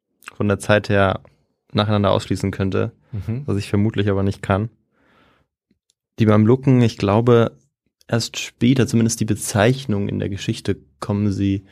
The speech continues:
Speaker 1: glaube ich, erst später vor. Ich bin mir unsicher. Ich kenne das, ähm, vom, vom Ägyptenfeldzug von Napoleon, wo eben auch die Mamluken vorkommen als,
Speaker 2: Mhm.
Speaker 1: als Bezeichnung.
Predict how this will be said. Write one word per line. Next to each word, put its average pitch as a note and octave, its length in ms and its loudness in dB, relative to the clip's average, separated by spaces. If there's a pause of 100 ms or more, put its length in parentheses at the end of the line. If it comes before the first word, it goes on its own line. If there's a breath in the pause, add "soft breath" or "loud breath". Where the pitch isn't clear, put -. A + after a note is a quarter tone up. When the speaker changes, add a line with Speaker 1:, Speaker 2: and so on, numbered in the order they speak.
(1040 soft breath)
Speaker 1:
glaube G2+ 300 2
ich, - 120 -4
erst - 340 0
später G#2 460 0
vor. G#2+ 320 0
Ich G#2+ 80 -2
bin G#2+ 140 0
mir G2+ 100 2
unsicher. G#2 560 0
Ich - 120 -6
kenne G2+ 260 0
das, - 380 -6
ähm, G1+ 560 -4 (680)
vom, G#2 260 0
vom G2 260 2
Ägyptenfeldzug G#2 640 0
von G2 120 2
Napoleon, A2 600 2
wo G#2 100 2
eben G2+ 120 0
auch G#2 120 -4
die G#2 100 -4
Mamluken G2+ 440 -4
vorkommen G2+ 720 -4
als, F#2 320 -4
Speaker 2:
Mhm. G2 60 -10
Speaker 1:
als G#2 220 -6
Bezeichnung. G2 840 -4